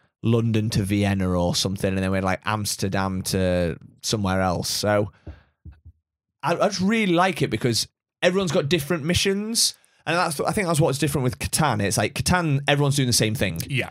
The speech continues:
Speaker 1: Everyone's just building the resources, they're building the same settlements, building the same cities.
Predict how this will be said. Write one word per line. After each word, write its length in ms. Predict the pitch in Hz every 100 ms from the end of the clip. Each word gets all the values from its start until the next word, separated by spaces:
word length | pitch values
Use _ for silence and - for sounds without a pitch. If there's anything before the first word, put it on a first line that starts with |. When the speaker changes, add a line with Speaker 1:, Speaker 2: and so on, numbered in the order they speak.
| - -
Speaker 1:
Everyone's 260 | 147 143
just 120 | 139 143
building 240 | 202 208
the 80 | 202
resources, 580 | 151 131 139 131 127 117
they're 100 | 110
building 340 | 165 180 156
the 40 | 143
same 240 | 196 185
settlements, 460 | - 95 127 123 -
building 300 | 131 123 120
the 60 | 117
same 240 | 120 117
cities. 600 | - - 95 90 -